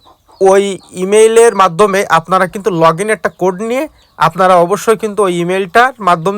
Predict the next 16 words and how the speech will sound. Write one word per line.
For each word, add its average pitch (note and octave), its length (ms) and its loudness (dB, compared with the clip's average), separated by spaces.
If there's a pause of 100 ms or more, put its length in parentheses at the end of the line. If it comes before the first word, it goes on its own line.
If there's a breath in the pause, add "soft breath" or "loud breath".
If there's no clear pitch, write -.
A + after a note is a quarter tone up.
দিয়ে A#3+ 140 2 (720)
আপনাদের E3 300 0 (100)
ইমোটা E3+ 320 -2
কিন্তু F3+ 240 -6
অ্যাড D3+ 220 2
করে C#3+ 200 -2
নিতে C#3 240 -4
পারবেন। A2 240 -2 (560 loud breath)
তো A3 60 6 (400)
এইটা A3 260 2
ছিল A3+ 120 0 (160)
কিন্তু A3+ 240 -6 (460)
আজকের F#3 360 -2
ভিডিও। G#3+ 240 -2 (500 soft breath)
তো F3+ 60 2 (260)
বন্ধুরা, G#3+ 300 2